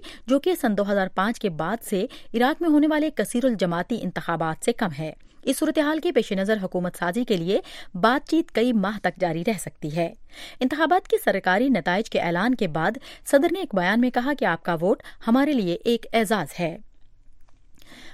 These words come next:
مقتدی الصدر ایک امریکہ مخالف شدت پسند مذہبی رہنما ہیں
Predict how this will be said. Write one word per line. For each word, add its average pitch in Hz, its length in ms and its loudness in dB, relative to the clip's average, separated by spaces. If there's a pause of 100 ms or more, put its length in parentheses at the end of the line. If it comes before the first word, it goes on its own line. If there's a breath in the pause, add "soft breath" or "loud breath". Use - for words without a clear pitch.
(100)
مقتدی 330 340 4
الصدر 262 360 4
ایک 214 180 2
امریکہ 190 340 -2
مخالف 185 420 0
شدت 170 320 -4
پسند 220 280 0
مذہبی 185 340 0
رہنما 165 380 -2
ہیں 190 140 0